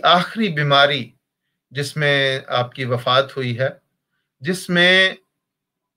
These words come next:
के मुख्तलिफ उसकी अहादीस में मुख्तलिफ रिवायात मौजूद हैं कि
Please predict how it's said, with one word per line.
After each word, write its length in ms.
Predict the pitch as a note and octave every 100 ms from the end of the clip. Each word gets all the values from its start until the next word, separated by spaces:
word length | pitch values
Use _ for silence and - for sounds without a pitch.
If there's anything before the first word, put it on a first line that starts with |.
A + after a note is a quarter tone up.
| _ -
के 280 | E3 E3 D#3+ - _ _ _ _ _ _ _
मुख्तलिफ 560 | D#3 F3+ - A3+ A3 - -
उसकी 260 | - - E3
अहादीस 640 | D3 C#3+ C3+ D3+ D#3 D3+
में 340 | D#3 D3 C#3 C3+
मुख्तलिफ 480 | C3 - C#3+ C3 C3+
रिवायात 560 | C3 B2+ B2 B2+ B2+ C3
मौजूद 440 | B2 A#2+ B2 B2+
हैं 100 | D3 - _ _ _ _ _
कि 100 | A#2+